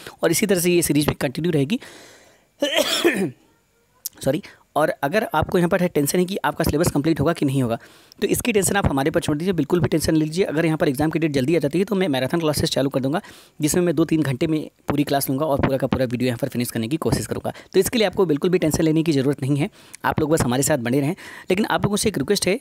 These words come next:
कि आप लोग यहाँ पर वीडियोज़ को शेयर नहीं कर रहे हैं, तो आप ज़्यादा से ज़्यादा वीडियो को शेयर जरूर कीजिए ताकि हमें थोड़ा सा मोटिवेशन मिलता रहे।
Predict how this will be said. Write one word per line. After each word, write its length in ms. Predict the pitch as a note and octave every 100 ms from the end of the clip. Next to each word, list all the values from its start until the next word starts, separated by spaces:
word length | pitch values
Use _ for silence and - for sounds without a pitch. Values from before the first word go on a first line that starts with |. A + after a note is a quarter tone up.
| -
कि 60 | E3+
आप 200 | D3 G#3
लोग 100 | F3
यहाँ 100 | F3+
पर 100 | F3+
वीडियोज़ 280 | D3 F#3
को 80 | -
शेयर 260 | - C#3+ D3
नहीं 120 | C3+
कर 120 | A#2+
रहे 100 | A2
हैं, 100 | G#2+
तो 100 | D3
आप 100 | D#3
ज़्यादा 160 | D3 D#3+
से 40 |
ज़्यादा 160 | F#3+ F3+
वीडियो 180 | D#3 F3+
को 120 | -
शेयर 220 | - D3+
जरूर 200 | C3 A#2
कीजिए 300 | A#2+ A2+ A2+ - - -
ताकि 160 | E3+ F#3+
हमें 180 | E3 F#3+
थोड़ा 140 | G3
सा 120 | G3
मोटिवेशन 480 | F#3 C3 B2+ C3 D3
मिलता 220 | A#2 G#2
रहे। 160 | G2+